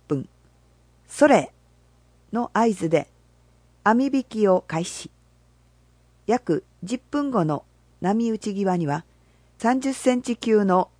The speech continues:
マダイやカワハギが飛び跳ねました。参加賞は、この日の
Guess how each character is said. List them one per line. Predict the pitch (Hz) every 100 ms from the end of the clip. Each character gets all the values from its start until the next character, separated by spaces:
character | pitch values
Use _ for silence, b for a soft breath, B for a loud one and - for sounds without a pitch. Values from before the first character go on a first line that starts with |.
| _
マ | 190 214
ダ | 247 254
イ | 233
や | 208 - _ _ _
カ | 220
ワ | 262 254
ハ | 240
ギ | 214 214
が | 190 - -
飛 | 175
び | 208 185
跳 | 185
ね | 165
ま | 151
し | -
た。 | 139 - _ _ _ _ _ b b b b b b
参 | - 269
加 | 277 269
賞 | 240 160
は、 | 143 156 _ _ _ _ -
こ | 220
の | 262 233
日 | 247
の | 185 135